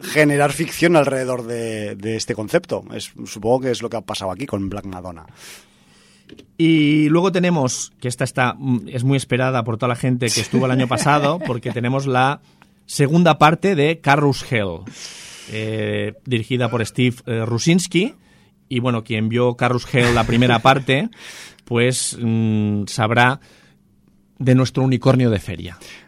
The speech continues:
Speaker 1: Yo, mm, me la perdí.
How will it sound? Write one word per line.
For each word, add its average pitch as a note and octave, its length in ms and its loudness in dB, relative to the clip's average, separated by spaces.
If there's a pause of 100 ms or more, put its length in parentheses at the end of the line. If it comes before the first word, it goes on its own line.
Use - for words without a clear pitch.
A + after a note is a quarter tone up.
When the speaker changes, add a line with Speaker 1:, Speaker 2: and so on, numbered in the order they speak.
(160)
Speaker 1:
Yo, D#3+ 600 6 (240)
mm, D#3+ 100 -6
me C#3 440 4
la C3+ 140 4
perdí. C3+ 480 -2